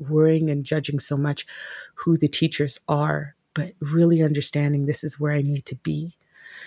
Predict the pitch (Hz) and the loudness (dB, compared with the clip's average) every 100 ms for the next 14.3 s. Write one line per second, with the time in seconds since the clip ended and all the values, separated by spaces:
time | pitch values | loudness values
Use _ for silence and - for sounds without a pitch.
0 | - - 156 156 175 180 175 160 156 - | -6 2 6 8 8 6 6 4 2 0
1 | 151 135 - - 180 175 156 139 139 143 | -2 -4 -8 2 4 4 4 2 -2 -6
2 | _ _ 147 147 156 160 156 147 - 185 | _ _ -2 2 4 4 0 -4 2 4
3 | 190 170 147 139 139 139 139 139 - 135 | 4 2 0 -2 0 0 0 0 -2 -2
4 | 135 123 170 175 160 - 143 135 - - | -2 0 2 2 2 0 -2 -2 -6 -12
5 | - - - 160 185 226 208 180 160 - | -16 -4 2 6 6 6 6 6 4 2
6 | 139 135 139 143 143 143 147 151 143 143 | -2 -2 -2 0 0 2 2 2 4 6
7 | 143 139 139 139 - 147 147 143 143 139 | 6 4 0 0 -2 -4 -4 0 2 4
8 | 143 147 143 147 147 143 139 - - _ | 6 6 4 2 2 0 -4 -10 -18 _
9 | 147 139 139 143 139 127 143 147 139 143 | -2 0 0 2 2 2 2 0 2 2
10 | 143 143 143 139 139 143 127 - 156 143 | 2 2 2 2 0 -4 -4 -4 -2 0
11 | 139 139 - 143 - _ _ - - - | -2 -6 -2 -2 -4 _ _ -20 -18 -12
12 | - - - 143 156 180 185 185 165 165 | -12 -6 2 6 6 6 2 2 4 2
13 | - 165 156 156 151 160 160 - 151 170 | 2 -2 0 -2 0 0 0 -2 -2 0
14 | 160 139 135 | 0 -2 -6